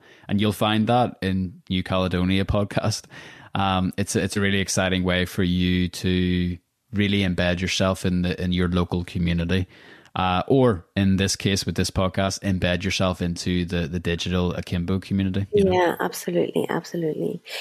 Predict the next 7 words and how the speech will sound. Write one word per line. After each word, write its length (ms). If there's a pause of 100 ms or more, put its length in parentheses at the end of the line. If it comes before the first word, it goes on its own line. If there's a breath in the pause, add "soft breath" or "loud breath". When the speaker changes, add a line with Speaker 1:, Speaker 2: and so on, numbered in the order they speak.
(120)
Speaker 2:
And 160
allowed 600
people 420
to, 240 (140)
to, 240
to 260
learn 760